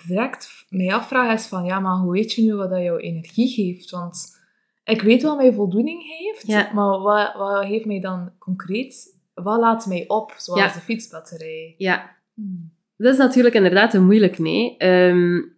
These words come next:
Speaker 2: ik denk dat de uitdaging er dan ook in zit om, het is een heel, een heel leuk proces eigenlijk als je er durft instappen, om jezelf opnieuw te gaan hervormen, te gaan leren kennen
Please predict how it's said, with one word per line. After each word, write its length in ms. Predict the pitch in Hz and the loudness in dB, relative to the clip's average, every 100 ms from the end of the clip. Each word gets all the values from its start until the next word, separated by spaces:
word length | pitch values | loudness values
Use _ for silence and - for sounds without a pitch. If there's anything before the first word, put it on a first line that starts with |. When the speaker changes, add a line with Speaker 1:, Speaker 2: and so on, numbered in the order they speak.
| - - | -20 -10
Speaker 2:
ik 160 | - 190 | -2 2
denk 200 | 190 196 | 4 4
dat 120 | 196 | 4
de 120 | - | 2
uitdaging 480 | 170 247 262 254 247 | 4 4 4 4 4
er 100 | 208 | 4
dan 140 | 190 185 | 4 4
ook 180 | 180 | 2
in 200 | - 220 | 2 2
zit 380 | 254 269 262 - - | 4 2 -2 -10 -2
om, 600 | 185 180 180 175 165 - _ _ _ _ _ _ | 2 2 2 0 -4 -12 _ _ _ _ _ _
het 140 | 202 | 2
is 120 | 214 214 | 4 6
een 100 | 214 | 6
heel, 440 | 247 254 214 - | 8 6 4 2
een 100 | 202 | 2
heel 240 | 226 262 220 | 6 6 8
leuk 360 | 185 254 339 | 8 6 4
proces 380 | - 254 - 214 | -2 -2 0 2
eigenlijk 400 | 202 208 208 196 | 2 0 0 -2
als 200 | - 180 | -4 -4
je 80 | 180 | -4
er 200 | 180 175 | -4 -4
durft 260 | 175 - - | -4 -6 -6
instappen, 680 | 226 254 - 285 302 330 - _ _ _ - | -4 -4 -6 -2 0 -2 -6 _ _ _ 2
om 520 | 214 214 208 196 - _ _ _ | 6 8 8 4 0 _ _ _
jezelf 840 | - 202 190 190 285 359 - - - _ _ _ | -2 0 4 6 6 4 2 -10 -14 _ _ _
opnieuw 340 | - 185 247 302 | -4 4 6 6
te 100 | 269 | 4
gaan 160 | 269 | 6
hervormen, 720 | 226 190 180 226 285 190 143 - | 6 4 2 4 4 4 2 0
te 100 | 190 | -2
gaan 260 | 185 185 | 2 4
leren 540 | 180 202 226 208 175 - | 4 4 4 4 0 0
kennen 460 | 214 240 165 151 | 2 4 2 0